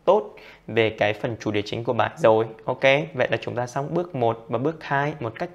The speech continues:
thuận lợi. Bây giờ chúng ta sang bước ba, đọc qua các đoạn còn lại của bài. Mục đích mà chúng ta phải làm bước số ba này là để nắm được nội dung chủ đề chính của bài sẽ, quan trọng nhất này,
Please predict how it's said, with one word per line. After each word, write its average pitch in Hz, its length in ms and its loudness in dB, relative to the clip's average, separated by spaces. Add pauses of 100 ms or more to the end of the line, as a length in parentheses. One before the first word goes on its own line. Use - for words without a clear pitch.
(120)
thuận - 280 -4
lợi. 120 300 2 (380)
Bây 170 160 6
giờ 151 140 2
chúng 127 140 -4
ta 147 80 2
sang 156 280 -2
bước 185 200 -4
ba, 156 300 8 (720)
đọc 131 360 2
qua 151 320 6 (100)
các 151 180 -2
đoạn 139 220 -2 (240)
còn 113 300 2
lại 110 160 2 (160)
của 110 120 -4
bài. 104 320 2 (440)
Mục 131 160 -2 (120)
đích 208 300 0
mà 120 140 0
chúng 117 260 -8
ta 147 200 2
phải 131 180 -4
làm 110 540 4
bước 165 140 -2
số 127 140 -4
ba 131 200 2
này 123 160 -2
là 101 120 -2
để 110 360 2 (300)
nắm 120 420 2
được 160 300 2
nội 127 440 2
dung 147 380 0 (360)
chủ 120 240 -2
đề 107 160 2
chính 113 300 -6
của 120 120 2
bài 104 380 2 (240)
sẽ, - 380 2 (240)
quan 123 140 -2
trọng - 180 -4
nhất 135 100 -2
này, 110 180 -2